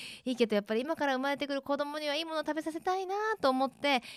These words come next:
いろいろ食のことを気にしだしたのがね、さじ、初めだったので、ぜひね、あの、子供の頃に一生の味覚が決まるなんていうふうにも言われていますので、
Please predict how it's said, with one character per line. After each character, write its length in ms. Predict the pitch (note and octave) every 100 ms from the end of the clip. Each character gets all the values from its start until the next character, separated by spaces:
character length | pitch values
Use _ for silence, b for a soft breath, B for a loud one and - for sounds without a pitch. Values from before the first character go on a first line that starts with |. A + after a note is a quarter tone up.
| -
い 80 |
ろ 100 | G#3
い 20 | G3+
ろ 100 | G3
食 240 | G#3 G3
の 100 | G3
こ 140 | F#3+ F#3+
と 120 | F3
を 40 |
気 140 | E3 F#3
に 140 | F3+
し 120 | F3
だ 140 | F#3+ F#3
し 60 |
た 100 | G3
の 100 | C#3+
が 140 | C3 C#3
ね、 340 | F3+ G3+ G3
さ 140 | G3 F3
じ、 180 | E3+ -
初 220 | F3 F3
め 140 | F3
だ 80 | E3+
っ 100 | E3+
た 100 | D#3
の 120 | C3+
で、 180 | B2+ C3+ B B B
ぜ 120 | - G3+
ひ 140 | F3+
ね、 120 | D#3+
あ 100 | A#2+
の、 200 | D#3+ D#3
子 160 | C#3+ A3
供 180 | C#4 D#4+
の 140 | E4
頃 180 | E4+ E4+
に 100 | C4
一 140 | G3
生 200 | F3 A#3
の 80 | A#3+
味 120 | A#3 A#3
覚 200 | A3+ A3
が 140 | A3+
決 120 | -
ま 140 | G#3+ A#3
る 100 | C4
な 140 | G#3
ん 40 |
て 80 | E3+
い 20 |
う 40 | E3
ふ 40 |
う 20 |
に 60 | E3
も 80 | D3
言 100 | D3+
わ 120 | F3+
れ 100 | A3
て 100 | A3
い 60 | B3+
ま 200 | B3 C4
す 100 | A#3+
の 80 | A3
で、 220 | F#3+ F3